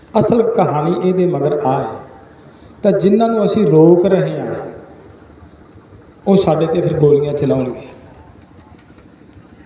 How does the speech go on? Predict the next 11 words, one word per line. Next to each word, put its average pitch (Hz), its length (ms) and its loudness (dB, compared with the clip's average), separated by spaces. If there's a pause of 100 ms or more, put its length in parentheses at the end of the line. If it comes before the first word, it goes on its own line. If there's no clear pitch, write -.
(420)
ਉਹ 175 60 -6
ਗੋਲੀਆਂ 151 300 0
ਚੱਲਣਗੀਆਂ 160 600 0
ਆਪਣੇ 139 300 -6
'ਤੇ। - 200 -10 (1700)
ਇਹ 196 140 6
ਉਹਦੇ 196 280 2
'ਚੋਂ 247 160 0
ਗੋਲੀਆਂ 165 400 2
ਚੱਲੀਆਂ 135 480 -4
ਨੇ। 120 100 -8